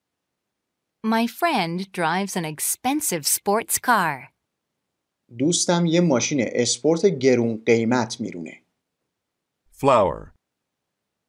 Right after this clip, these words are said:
Speaker 3: A flower is the colored part of a plant.
Speaker 2: Flower قسمت رنگی گیاه هست.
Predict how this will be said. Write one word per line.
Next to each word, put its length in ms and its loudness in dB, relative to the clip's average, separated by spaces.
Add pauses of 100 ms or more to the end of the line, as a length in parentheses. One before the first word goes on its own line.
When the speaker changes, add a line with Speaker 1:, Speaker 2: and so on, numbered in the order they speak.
(120)
Speaker 3:
A 60 2
flower 600 6 (140)
is 140 0
the 100 0 (180)
colored 420 4
part 340 4 (120)
of 80 -2
a 60 2
plant. 600 -2 (1200)
Speaker 2:
Flower 480 4
قسمت 460 2
رنگی 720 0
گیاه 500 0
هست. 460 -8